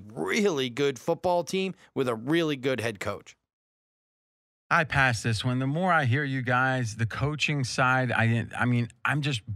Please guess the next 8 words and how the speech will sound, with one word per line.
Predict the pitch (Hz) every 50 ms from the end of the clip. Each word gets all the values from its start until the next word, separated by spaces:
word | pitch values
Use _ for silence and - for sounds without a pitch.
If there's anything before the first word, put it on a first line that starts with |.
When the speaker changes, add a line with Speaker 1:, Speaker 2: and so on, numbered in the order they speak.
| -
Speaker 2:
bucking | - 135 131 131 123 - 143 139 131 127
that | 120 117 110 92 -
run. | 117 110 110 107 101 95 87 80 78 - 107 - _ _ _ _ _ _ -
When | 107 110
you | 110 104
have | 98 123 139 147 147
a | 147 123
team | - - 139 139 139 135 131 131 127 123 120 117